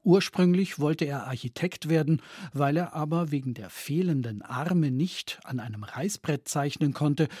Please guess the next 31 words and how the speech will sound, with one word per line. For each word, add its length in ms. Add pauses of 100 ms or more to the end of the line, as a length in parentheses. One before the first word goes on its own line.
(200)
war 220
ihm 260
das 180
Studium 600
versagt. 800 (500)
Für 160
den 220
Schreiner 420
Dietmar 720
Kreitner 680 (100)
ein 160
herausfordernder 1040
Kunde, 400 (340)
aber 240
auch 240
eine 180
große 400
Hilfe 440
beim 180
Entwerfen 760
einer 260
Küche 380
für 180
jemanden, 680
der 220
nur 240
fünfzehn 640
Zentimeter 600
in 120
eine 240
Schublade, 640